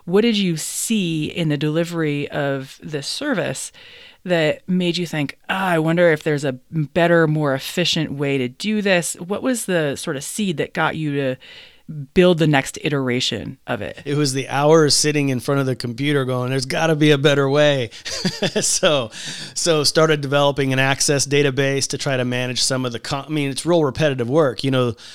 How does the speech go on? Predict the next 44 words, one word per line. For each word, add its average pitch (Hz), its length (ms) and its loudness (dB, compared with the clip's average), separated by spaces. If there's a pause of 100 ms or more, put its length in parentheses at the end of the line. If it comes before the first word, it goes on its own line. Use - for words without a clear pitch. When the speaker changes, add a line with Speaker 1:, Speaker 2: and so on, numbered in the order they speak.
(140)
Speaker 2:
the 139 100 2
outputs 151 500 0
are 131 60 -4
the 123 100 -4
same, 139 560 0
but 135 180 -6
the 143 120 -4
inputs 143 400 -2
just 117 180 -4
vary 139 240 0
a 127 60 0
little 113 160 -2
bit 113 160 -4
based 120 260 -6
on 107 160 -8
client. 131 500 -6
So 120 420 -2 (300)
much 143 200 2
like 127 160 0
a 113 60 -4
C 135 200 0
P 127 220 -2
A, 131 500 0
you 135 100 -4
know, 127 80 -2
your 120 180 -2
outputs 139 460 0
are 117 60 -6
probably 127 340 -4
very 113 240 -4
similar. 131 420 0
It's 113 100 -4
just 123 180 -2
the 117 80 -4
numbers 123 540 0
and 113 160 -4
the 104 220 -6 (240)
situation 123 680 -2
change, 113 360 -10 (300)
change. 131 420 -4
So 117 320 -4 (360)
looking, 147 500 -2
looking, 143 360 -2
okay, 139 380 -2